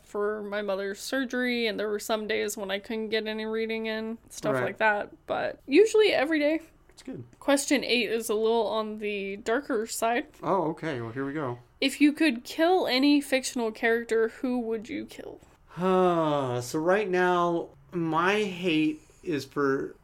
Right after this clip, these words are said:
Speaker 2: two people, and it's Snape and Draco Malfoy.
Speaker 1: Okay.
Speaker 2: Because of what I read in the last book.
Speaker 1: I will say, Draco is kind of a child of circumstance. Like, he's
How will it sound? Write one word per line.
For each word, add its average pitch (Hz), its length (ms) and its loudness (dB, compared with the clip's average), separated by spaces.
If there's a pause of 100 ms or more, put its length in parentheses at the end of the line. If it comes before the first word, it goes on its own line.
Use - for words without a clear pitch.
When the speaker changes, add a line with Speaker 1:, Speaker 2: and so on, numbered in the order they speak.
(120)
Speaker 2:
two 180 180 0
people, 135 540 -10
and 135 120 -8
it's 120 140 -6
Snape - 500 -6 (160)
and 135 160 -6
Draco 127 280 -4
Malfoy. 131 580 -6 (400)
Speaker 1:
Okay. 254 320 -4 (240)
Speaker 2:
Because 151 960 0 (160)
of 131 180 -4
what 143 120 4
I 139 60 6
read 131 380 2 (180)
in 156 100 -2
the 147 80 -2
last 156 380 -2
book. - 260 -16 (260)
Speaker 1:
I 285 160 2
will 359 260 2
say, 226 340 0
Draco 294 460 0
is 302 180 0
kind 247 240 -2
of 226 80 -4
a 208 60 -6
child 214 520 0
of 208 140 -6
circumstance. 208 920 -6
Like, 214 180 -6
he's 247 300 -8